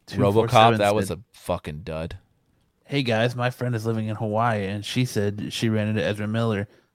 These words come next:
Speaker 2: They told her that they are making Beetlejuice goes Hawaiian. That's why he's living there."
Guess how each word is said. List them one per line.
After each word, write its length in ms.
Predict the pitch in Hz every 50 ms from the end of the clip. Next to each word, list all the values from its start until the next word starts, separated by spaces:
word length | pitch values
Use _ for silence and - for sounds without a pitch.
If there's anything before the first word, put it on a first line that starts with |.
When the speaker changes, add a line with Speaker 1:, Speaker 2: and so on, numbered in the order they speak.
| _ -
Speaker 2:
They 100 | 110 113
told 220 | 110 123 117 113 117
her 140 | 120 113
that 180 | 107 107 101 90
they 100 | 104 104
are 100 | 101 104
making 360 | 104 107 110 107 - 110 101 98
Beetlejuice 600 | 110 113 120 120 113 104 101 104 107 101 - -
goes 240 | - 110 107 107 101
Hawaiian. 680 | - - 107 101 98 101 101 107 107 101 98 95 95 101 - _ _ _ _ _ _ _ _ _ _
That's 180 | - 101 107 -
why 160 | 117 107 104
he's 220 | 104 110 110 98 95
living 320 | 98 104 101 98 95 92
there." 260 | 92 90 87 85 85